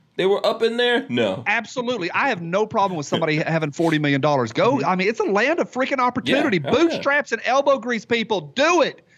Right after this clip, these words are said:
Speaker 2: Get
Speaker 1: Yeah.
Speaker 2: your money. I'm sitting at work right now,
Speaker 1: Mm-hmm.
Speaker 2: and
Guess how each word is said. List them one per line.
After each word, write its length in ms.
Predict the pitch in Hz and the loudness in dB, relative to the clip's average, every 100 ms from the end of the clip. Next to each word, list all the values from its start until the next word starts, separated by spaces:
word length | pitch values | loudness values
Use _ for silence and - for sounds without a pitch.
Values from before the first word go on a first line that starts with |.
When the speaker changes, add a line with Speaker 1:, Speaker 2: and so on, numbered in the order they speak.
| _ 143 | _ -14
Speaker 2:
Get 220 | 127 247 277 | -4 -2 0
Speaker 1:
Yeah. 20 | 277 | 0
Speaker 2:
your 80 | 262 | 2
money. 420 | 254 220 127 - _ _ - | 0 0 -4 -12 _ _ -4
I'm 160 | 262 427 | -4 -4
sitting 340 | - 302 285 | -2 0 0
at 100 | 202 | 0
work 300 | 202 240 - 147 | 2 0 -2 -4
right 340 | 160 220 214 | 0 0 0
now, 400 | 214 240 135 98 _ - | -2 -2 -2 -6 _ -12
Speaker 1:
Mm-hmm. 200 | 127 139 185 | -8 -2 0
Speaker 2:
and 440 | 190 180 165 | 0 0 -4